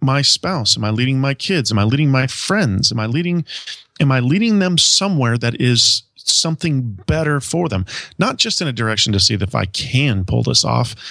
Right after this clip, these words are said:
but instead, can I lead people to better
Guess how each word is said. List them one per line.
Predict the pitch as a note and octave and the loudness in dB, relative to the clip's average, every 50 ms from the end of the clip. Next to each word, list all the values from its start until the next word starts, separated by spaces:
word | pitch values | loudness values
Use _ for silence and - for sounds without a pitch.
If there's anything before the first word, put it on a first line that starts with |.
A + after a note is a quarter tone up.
| - - - - | -16 -16 -10 -4
but | - B2+ B2 | -2 0 0
instead, | B2 A#2 - - G#3 A3 G3 C3 A#2+ A#2 C3+ B2+ - - - _ _ _ _ _ - | 2 0 0 0 -2 -2 -2 -2 -2 -2 -4 -8 -12 -16 -20 _ _ _ _ _ -6
can | - - - F#3+ G3 G#3 G#3+ - | -4 -2 0 0 0 0 0 0
I | - D#3 D#3+ | 0 2 2
lead | D3+ C#3+ D#3 D#3+ D#3 D3 B2 | 2 2 2 2 2 0 0
people | - - D3 C3+ - C3 B2+ B2 | 0 0 0 0 2 0 0 2
to | - - - B2 A2 G#2 | 2 2 4 4 2 2
better | G2 G2 - - - B2+ F3 G#3 C#3 - - - - - | 0 -4 -4 -2 0 0 0 0 -4 -6 -8 -10 -12 -10